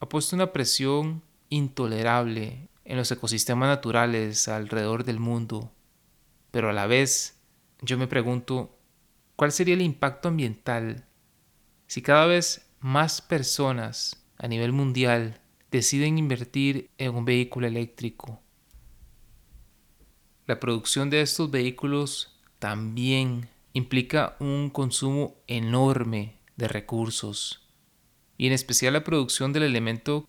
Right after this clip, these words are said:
que se puede considerar como el corazón de todo vehículo eléctrico,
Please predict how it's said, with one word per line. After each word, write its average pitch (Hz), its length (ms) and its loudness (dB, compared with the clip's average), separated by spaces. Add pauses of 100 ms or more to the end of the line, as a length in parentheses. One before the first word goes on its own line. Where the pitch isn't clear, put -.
que 120 100 -4
se - 120 0
puede 117 240 2
considerar 123 720 2
como 135 460 -2 (100)
el 110 240 -6
corazón 120 880 -2 (100)
de 113 100 -6
todo 110 240 2
vehículo 117 400 -2
eléctrico, 110 680 -6